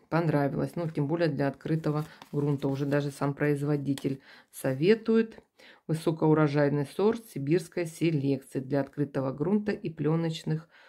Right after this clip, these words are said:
укрытий. Сорт среднеранний с компактным штамбовым типом куста. Высота до шестидесяти сантиметров. А ну вот не очень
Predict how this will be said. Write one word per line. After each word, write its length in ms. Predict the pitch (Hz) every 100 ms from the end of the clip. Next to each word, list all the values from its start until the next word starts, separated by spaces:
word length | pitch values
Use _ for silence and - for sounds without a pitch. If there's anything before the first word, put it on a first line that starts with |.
| _ -
укрытий. 640 | 170 165 151 139 139 139 -
Сорт 220 | 165 147 _ -
среднеранний 880 | 156 139 139 139 139 180 214 214 208
с 80 | -
компактным 680 | - 143 143 139 135 139 143
штамбовым 540 | - 147 139 135 135
типом 420 | - 202 208 190
куста. 600 | 175 170 160 - 143 123 - - - -
Высота 500 | 147 147 135 170 185
до 260 | 156 156
шестидесяти 680 | 151 143 - 175 160 160 -
сантиметров. 840 | 151 151 151 156 147 131 120 123 -
А 140 | 135
ну 140 | 135 160
вот 160 | 160 151
не 120 | 147
очень 360 | 147 - 147